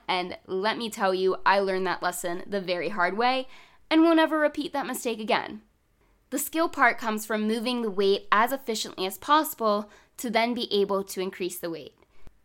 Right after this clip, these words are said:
If you're a yogi or you want more flexibility in your body, then you've had to learn different yoga practices and what each move is like, like chaturanga or warrior one. And I can tell you right now that if you said chaturanga to me a few years ago,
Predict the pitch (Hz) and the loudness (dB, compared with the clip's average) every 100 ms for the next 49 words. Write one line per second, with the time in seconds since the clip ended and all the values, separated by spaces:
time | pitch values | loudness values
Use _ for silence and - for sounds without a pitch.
0 | _ - - - - 240 226 277 254 269 | _ -14 -14 -14 -10 -8 0 2 4 4
1 | 339 214 208 226 233 233 226 214 208 202 | 4 2 0 0 -2 -2 0 0 0 0
2 | 202 202 208 254 277 233 214 202 190 247 | -2 -4 -2 0 0 -2 -4 -2 0 2
3 | 269 233 220 208 208 208 - _ _ _ | 2 0 -2 0 0 -2 -6 _ _ _
4 | - 226 262 262 254 226 285 285 254 233 | -10 -8 -2 -2 -2 -2 2 2 0 -2
5 | 220 233 - 392 269 226 180 180 - 175 | -2 -4 0 2 0 2 2 2 -6 0
6 | 202 214 202 220 214 - 240 233 - 370 | 0 0 -4 0 0 -2 -6 -8 0 2
7 | 254 208 - - - - 202 - - - | 2 0 -4 -8 -8 -2 -2 -4 -14 -12
8 | - - 269 262 269 285 277 220 180 175 | -12 -6 2 4 6 4 4 4 4 2
9 | 214 214 214 240 247 247 269 359 208 180 | 2 -2 2 2 2 0 2 2 2 -2
10 | - 208 196 - - 240 311 277 262 226 | -4 -6 -6 -10 0 2 2 -2 0 -2
11 | 214 180 196 - 175 185 180 220 - 262 | 0 2 2 2 2 2 0 -2 -4 -4
12 | 269 247 - 202 208 185 180 190 196 214 | -2 -4 0 2 4 4 2 2 -4 -4
13 | 202 185 202 190 175 190 196 202 | -4 -4 -4 -4 -4 -2 0 0